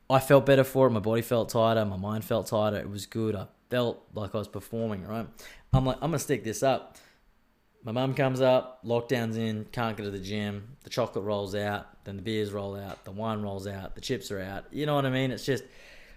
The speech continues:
I, I can't, it's really hard, you know, when people say, like, "Az, you don't need to quit alcohol." I don't think I need to quit alcohol, but then sometimes I'm like, "Maybe I do need to quit alcohol," because, like,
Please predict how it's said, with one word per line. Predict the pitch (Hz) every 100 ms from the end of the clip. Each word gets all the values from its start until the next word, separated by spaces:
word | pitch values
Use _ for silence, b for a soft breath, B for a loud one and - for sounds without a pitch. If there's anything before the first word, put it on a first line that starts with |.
| B -
I, | - - 143 156
I | 147 151
can't, | - - 143 156 151 - - _ _ - - -
it's | 143 143
really | 170 170
hard, | 143 143 117
you | 107
know, | 110
when | 117
people | 139 123
say, | 127 117
like, | 113 104 - B B
"Az, | 127 135
you | 104
don't | 127
need | 131
to | 123
quit | 131 113
alcohol." | 110 127 120 101 B B B B B -
I | 127
don't | 156
think | 151
I | 123
need | 135
to | 151
quit | 127
alcohol, | 107 104 107 101
but | 104 123
then | 123
sometimes | 139 139 151 131 113
I'm | 113 110
like, | 110 104 -
"Maybe | 104 117 143 165
I | 143
do | 101 107
need | 120 123
to |
quit | - 117
alcohol," | 107 110 101
because, | 113 - 143 123 -
like, | 135 127 127